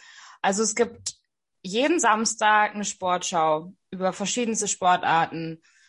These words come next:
Und, ähm, da ist es ein Wunder, wenn die mal einen Satz zur Frauenbundesliga sagen. Also, oder zur Frauen-Champions League oder was weiß ich nicht was. Also,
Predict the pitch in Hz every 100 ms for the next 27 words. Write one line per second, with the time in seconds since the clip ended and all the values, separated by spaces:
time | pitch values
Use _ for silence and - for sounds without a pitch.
0 | _ - 185 190 190 190 139 180 185 180
1 | 180 175 208 214 196 196 165 202 196 180
2 | 175 175 170 170 170 165 165 175 175 165
3 | 170 - - 185 - 170 165 165 170 170
4 | - 160 156 160 160 156 160 160 _ _
5 | _ 180 185 180 180 175 170 - _ _
6 | _ _ _ _ 196 185 180 - - 175
7 | 180 175 190 185 190 170 170 175 175 170
8 | 175 180 - 170 196 170 165 147 175 170
9 | 180 175